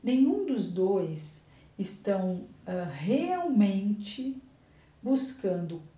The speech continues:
comunicar a sua essência. E uma forma de podermos comunicar a nossa essência é trabalhando o nosso autoconhecimento. Aliás, eu acho que é a forma mais ideal que tem,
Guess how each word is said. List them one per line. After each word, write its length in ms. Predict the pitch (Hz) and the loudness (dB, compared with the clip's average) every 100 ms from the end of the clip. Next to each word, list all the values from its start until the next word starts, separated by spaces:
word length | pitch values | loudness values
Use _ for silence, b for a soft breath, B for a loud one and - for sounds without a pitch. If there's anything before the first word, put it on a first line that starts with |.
| - | 0
comunicar 1080 | 269 294 302 294 277 269 269 - 185 170 175 | 4 4 2 0 2 2 0 -6 -10 -10 -10
a 80 | 175 | -10
sua 220 | - 180 | -10 -10
essência. 600 | - - - - - - _ _ - _ _ - - B B B B | -10 -14 -16 -16 -18 -20 _ _ -20 _ _ -20 -20 B B B B
E 100 | 262 | 2
uma 220 | 370 392 | 2 2
forma 840 | - - - 214 269 349 269 202 185 | -4 -8 0 4 4 4 2 0 0
de 120 | 180 | -6
podermos 580 | - 175 165 165 165 - | -8 -6 -6 -6 -8 -12
comunicar 580 | 175 170 170 165 156 | -10 -6 -6 -8 -10
a 140 | 151 147 | -10 -10
nossa 260 | 151 - | -10 -12
essência 720 | - - 180 208 196 - 143 - - - B B B B B B | -12 -8 -2 -2 -2 -6 -10 -12 -14 -20 B B B B B B
é 420 | 196 202 240 302 - - - | 4 4 2 -2 -8 -18 -6
trabalhando 840 | 269 277 277 254 196 190 190 190 - - | -2 0 0 -2 -2 -2 -4 -6 -10 -6
o 100 | 208 | -2
nosso 600 | 185 160 160 - - - | -2 -4 -8 -12 -16 -12
autoconhecimento. 1080 | - 156 151 - 151 151 - - - - - - | -6 -6 -6 -8 -8 -8 -10 -14 -16 -20 -20 -16
Aliás, 380 | - 170 220 240 | -6 -2 -2 -2
eu 100 | 214 | -2
acho 200 | 214 - | -2 -2
que 80 | 202 | -2
é 40 | |
a 80 | 185 | -4
forma 360 | 185 190 185 175 | -4 -6 -4 -4
mais 280 | 170 196 190 | -4 -4 -4
ideal 440 | 185 175 165 175 | -2 -2 -2 -6
que 160 | - - | -8 -12
tem, 240 | 165 | -12